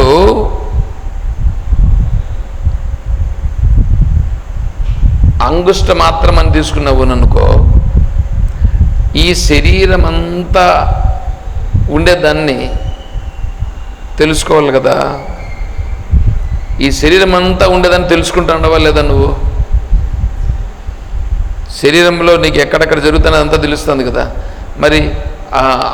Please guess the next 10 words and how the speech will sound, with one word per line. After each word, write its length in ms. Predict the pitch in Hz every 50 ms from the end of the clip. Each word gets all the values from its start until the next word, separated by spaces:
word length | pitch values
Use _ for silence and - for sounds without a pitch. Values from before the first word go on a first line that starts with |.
| - - 120
అక్కడ 280 | 135 - - 160 160
మాత్రం 480 | 156 151 151 160 170 - - 170 - 147
అంగుష్ట 360 | 147 156 156 165 170 - 170
మాత్రంగానే 800 | 175 170 160 160 160 - 165 160 160 165 165 160 165 165 170 170
ఉండేది 360 | 165 160 165 160 165 160 156
ఆత్మ 300 | 147 147 147 - 156 151
అయితే 160 | 147 147 147
ఇది 140 | 143 139 147
ఎట్లా 160 | 143 143 147
తెలుసుకుంటుంది? 760 | 143 147 147 139 - - - 131 - 131 - 135 135 131 -